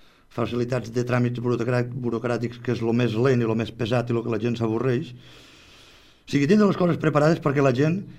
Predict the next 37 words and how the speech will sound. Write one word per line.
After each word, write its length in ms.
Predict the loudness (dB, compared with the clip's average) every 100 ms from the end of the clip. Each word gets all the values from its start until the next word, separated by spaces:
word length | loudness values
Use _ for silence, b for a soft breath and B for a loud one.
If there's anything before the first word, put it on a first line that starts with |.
| -4
que 140 | -2 2
pugui 240 | 2 2
vindre 240 | 2 2
aquí 80 | 0
s'ho 120 | 0 0
trobi 180 | 0
tot 160 | 0 -4
fet. 240 | -8 -16 -18 -20 _ b b b b b -8
Perquè 220 | -4 -4
això 160 | -2
és 80 | -2
molt 160 | 0 0
important, 400 | 0 -2 -2 -2
ja 120 | 0
que 60 | -2
la 120 | -2
pagesia 560 | -2 -2 -2 -2 -2 -4 B B B -6
pràcticament 480 | -2 -2 0 -2 -2
ha 80 | -2
desaparegut. 640 | -2 -2 0 2 2 0 -8 b b b b b b b
Si 160 | -8 -4
no 160 | -2 0
tenim 240 | 2 4
llocs 160 | 4 2
de 80 | 2
treball 300 | 2 2 0
aquí 240 | 0 0
urgentment, 760 | 2 2 4 2 2 2 0 -2 -6 -14 B B B B -6
ens 160 | -4
quedarem 440 | 0 2 2 0 -2 -6 -12 B B B B B B B -8
amb 160 | -4 0
dos 160 | 0
gats 260 | 0 0 0
i 60 | -2
el 80 |
sereny, 400 | -2 0 0 -2
eh? 100 | -8